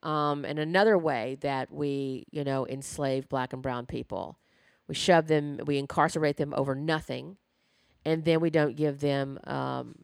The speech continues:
the opportunity to participate in their own democracy when they do pay their debt. So we need to change that fucking now,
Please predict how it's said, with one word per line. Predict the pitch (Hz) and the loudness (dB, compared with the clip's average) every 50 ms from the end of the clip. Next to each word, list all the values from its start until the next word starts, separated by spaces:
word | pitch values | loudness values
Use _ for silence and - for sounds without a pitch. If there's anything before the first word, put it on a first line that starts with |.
| _ - | _ -8
the | 151 151 139 | -4 -4 -2
opportunity | 135 - 143 - - 170 151 139 135 - | -2 -4 -6 -8 -10 -10 -10 -10 -10 -12
to | - - 151 135 131 | -10 -8 -6 -6 -6
participate | - - 135 - 160 - - - - 143 135 135 131 - | -8 -10 -10 -10 -10 -12 -8 -4 -4 -2 -2 -2 -4 -6
in | - 135 | -8 -6
their | 139 131 - | -6 -6 -6
own | - 135 135 | -6 -6 -6
democracy | 135 135 131 135 131 139 - 135 131 - - 151 135 135 | -6 -6 -4 -4 -4 -4 -6 -8 -10 -6 -4 -4 -4 -2
when | 135 139 139 135 135 | -4 -4 -6 -4 -4
they | 139 139 143 | -4 -4 -4
do | 135 139 160 170 202 220 202 | -2 0 2 2 2 2 0
pay | 208 - 156 127 110 165 139 - - _ _ _ _ _ _ _ _ _ _ | -2 -4 -6 -6 -6 -6 -10 -12 -16 _ _ _ _ _ _ _ _ _ _
their | - 139 135 | 0 0 0
debt. | 120 123 135 120 101 98 - - | 2 0 0 0 0 -2 -4 -8
So | - - 147 127 117 107 71 - | -6 -4 -2 0 0 -2 -2 -4
we | - 165 | -4 -4
need | 180 185 | -2 -2
to | 151 - | -4 -4
change | - 170 139 135 139 160 | -6 -6 -6 -4 -4 -6
that | 156 - - | -6 -6 -6
fucking | - 110 - - 113 101 | -10 -12 -12 -12 -12 -8
now, | 123 143 139 110 71 - - | -6 -4 -2 -2 -4 -6 -10